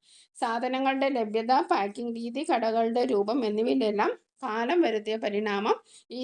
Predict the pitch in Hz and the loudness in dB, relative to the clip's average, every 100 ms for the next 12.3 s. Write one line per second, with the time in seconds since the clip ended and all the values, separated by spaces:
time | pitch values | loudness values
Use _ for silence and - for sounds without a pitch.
0 | 262 208 208 202 208 381 233 - 180 165 | -4 -4 -2 -2 0 2 0 0 -2 -2
1 | 160 202 170 165 - - 302 285 247 254 | -4 -8 -8 -10 -12 -10 -4 0 0 -2
2 | 220 214 226 262 262 196 214 214 214 240 | -2 -4 -6 -6 -4 -6 -4 -6 -2 -2
3 | 247 196 214 247 262 214 214 233 240 262 | -2 -2 -4 -2 -2 -2 0 0 0 0
4 | 247 240 254 202 185 185 240 247 240 240 | -2 -4 -2 0 0 0 -2 0 2 2
5 | 240 254 214 196 240 - - - - 190 | 4 2 2 2 0 0 -20 -20 -14 -8
6 | 220 220 226 196 196 240 277 254 269 240 | -4 0 0 0 -2 -2 -2 0 0 -2
7 | 277 285 220 226 226 220 214 302 233 214 | 0 -2 0 0 2 2 0 0 0 2
8 | 226 240 214 233 311 208 208 240 277 202 | 0 -2 -2 2 2 2 2 2 0 -2
9 | _ _ _ _ _ _ 202 196 202 226 | _ _ _ _ _ _ -2 -2 -2 -2
10 | 247 180 214 392 - - _ 269 285 262 | 0 2 0 -2 -6 -20 _ -6 -4 -2
11 | 240 269 - 214 220 226 320 392 - 220 | 0 0 0 -2 -4 -6 -6 -6 -4 -4
12 | 208 208 214 | 0 0 0